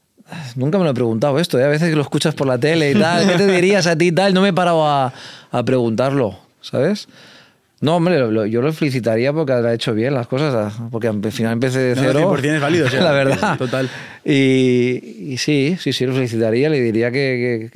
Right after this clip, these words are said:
Speaker 1: que, que ha tirado un buen camino. También, a ver, yo, yo agradezco a mis padres porque he visto a mis padres, mi padre todo el día trabajando, yo de pequeño había, he visto que trabajar, trabajar, trabajar. Y, y, y hice bien, yo creo que hice bien en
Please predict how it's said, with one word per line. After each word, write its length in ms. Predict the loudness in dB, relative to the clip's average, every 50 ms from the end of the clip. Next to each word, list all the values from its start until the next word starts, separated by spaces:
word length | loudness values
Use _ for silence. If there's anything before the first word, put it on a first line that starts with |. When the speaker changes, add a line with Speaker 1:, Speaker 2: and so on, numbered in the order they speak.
| _
Speaker 1:
que, 80 | -20 -10
que 100 | -8 -6
ha 40 | -4
tirado 220 | -2 0 0 0
un 80 | 0 0
buen 120 | -2 -2
camino. 460 | -2 -2 -2 -2 -2 -2 -2 -4 -6 -10 _ _ _ _ _ _ _ _ _
También, 300 | _ -6 -4 -2 -2 -2
a 60 | -2 -2
ver, 160 | -2 -2 -2
yo, 340 | -2 -2 -2 -2 -4 -8 -10 -14 -18 -20 -20 -20 _ -4
yo 80 | -2 -2
agradezco 320 | 0 0 0 0 0 0
a 20 | -2
mis 140 | -2 -2
padres 280 | -2 -2 -2 -2 -2 -2
porque 160 | -2 -2 -2 0 0
he 60 | -2
visto 200 | -2 -4 -2 -2
a 20 |
mis 140 | -2 -2 -2 -2
padres, 340 | -2 -2 0 0 0 0 0
mi 120 | -2 -2
padre 160 | -2 -2 -2
todo 80 | 0 -2
el 60 | -2 -2
día 80 | -4
trabajando, 440 | -6 -6 -6 -6 -6 -4 -2 -2 0
yo 100 | 0 0
de 80 | -2 -2
pequeño 280 | -4 -4 -2 -2 -2
había, 140 | -2 -2 -2
he 220 | -4 -4 -6 -6 -6
visto 260 | -6 -6 -4 -4 -4
que 80 | -2 -2
trabajar, 340 | -4 -4 -4 -6 -6 -6 -4
trabajar, 280 | -4 -4 -4 -4 -4
trabajar. 360 | -2 -2 -4 -4 -4 -6 -6 -8 -12 -18 -20 -20 -20 -20 -20 -20 -20 -20 -20 _ _ _ _
Y, 960 | 0 2 2 2 2 2 2 0 0 0 0 -2 -2 -4 -4 -4 -4 -4 -4 -2
y, 80 | -2 -2
y 260 | -2 0 0 2 2
hice 220 | 2 2 2 2 4
bien, 380 | 4 2 2 2 2 2 2 2
yo 100 | 2 2
creo 120 | 2 2 2
que 60 | 0
hice 220 | 0 0 0 0
bien 200 | 0 0 0 0 0
en 460 | 2 2 2 2 2 0 -2 -4